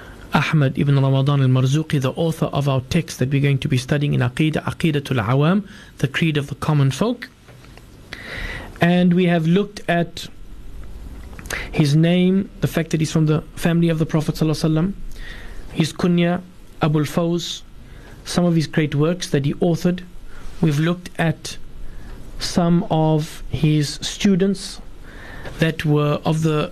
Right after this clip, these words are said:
greatest of the ulama of, of Makkah al-Mukarramah. And history testifies to that. The last one I mentioned just before the break was,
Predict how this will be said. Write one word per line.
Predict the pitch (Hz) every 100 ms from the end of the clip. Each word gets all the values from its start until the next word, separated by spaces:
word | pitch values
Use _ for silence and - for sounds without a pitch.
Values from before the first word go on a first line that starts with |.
| 170
greatest | 175 214 - - -
of | 160
the | 147
ulama | 139 156 151 143 -
of, | 143 143 - - -
of | 147
Makkah | 156 - - 143
al-Mukarramah. | 139 175 170 180 202 - - - - - - - - - - - - - - - - -
And | 151 147 147 147 139 -
history | - - 175 - 170
testifies | - 165 - 165 - 156 143
to | 151
that. | 147 170 -
The | 156
last | 151 160 -
one | 160
I | 151
mentioned | 151 151 -
just | 160 -
before | 143 160
the | 151
break | 156 156 160
was, | 151